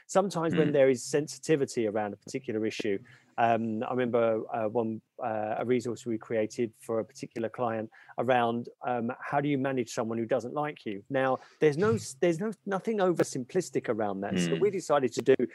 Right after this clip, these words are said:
Speaker 1: video head, um, uh, montages of experienced managers talking about just how bloody hard that
Speaker 2: Mm.
Speaker 1: is,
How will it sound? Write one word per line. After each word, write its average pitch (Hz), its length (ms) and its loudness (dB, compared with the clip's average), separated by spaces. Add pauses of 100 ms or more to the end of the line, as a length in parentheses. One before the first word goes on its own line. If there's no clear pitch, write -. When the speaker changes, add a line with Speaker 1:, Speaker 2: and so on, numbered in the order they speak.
(180)
Speaker 1:
video 135 400 8
head, 123 380 2 (320)
um, 123 380 0 (320)
uh, 117 420 6
montages 117 880 0
of 120 220 6 (240)
experienced 160 460 6
managers 151 420 0
talking 156 400 -2
about 139 320 0 (160)
just 226 500 -2
how 170 380 -10
bloody 196 560 -2
hard 143 580 4 (140)
that 170 240 4
Speaker 2:
Mm. 147 260 4
Speaker 1:
is, - 160 -6